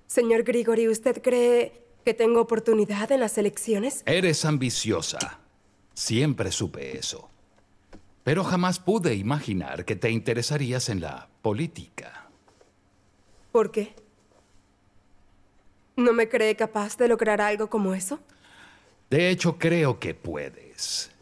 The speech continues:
Speaker 2: Pero la política es un juego muy sucio. No te recomendaría ir por ahí con esas actitudes de dominar al mundo, ni de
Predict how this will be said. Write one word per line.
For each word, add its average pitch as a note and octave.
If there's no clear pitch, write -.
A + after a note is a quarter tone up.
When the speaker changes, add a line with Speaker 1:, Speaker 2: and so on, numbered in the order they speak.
Speaker 2:
Pero D#3
la E3+
política D#3+
es B2+
un A#2
juego G#2
muy G#2+
sucio. -
No F#3
te A3+
recomendaría C#3
ir G#2+
por F#2
ahí E2
con F2+
esas D#2+
actitudes A#2+
de A2
dominar A2+
al G2
mundo, G2
ni A2+
de F#2